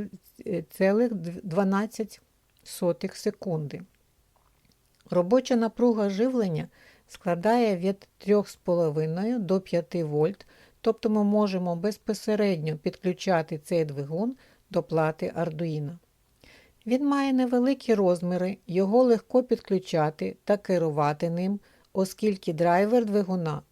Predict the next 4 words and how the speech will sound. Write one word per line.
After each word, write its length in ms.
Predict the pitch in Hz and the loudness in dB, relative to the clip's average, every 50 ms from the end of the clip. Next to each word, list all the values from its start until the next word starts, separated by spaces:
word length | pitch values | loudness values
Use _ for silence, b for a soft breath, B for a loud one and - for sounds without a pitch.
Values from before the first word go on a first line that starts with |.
| _ | _
вбудований 960 | 175 160 160 165 180 190 175 156 175 175 170 160 165 185 196 208 226 220 220 - _ _ | -16 -14 -8 -4 -2 -2 -2 0 2 4 4 4 4 2 2 2 0 -2 -4 -6 _ _
прямо 460 | - 165 180 170 170 170 170 180 185 | -2 0 2 2 2 0 -2 -2 -4
в 100 | 175 185 | -2 -2
нього. 500 | 190 185 180 160 147 139 143 143 147 147 | 0 0 0 0 -2 -4 -6 -8 -10 -12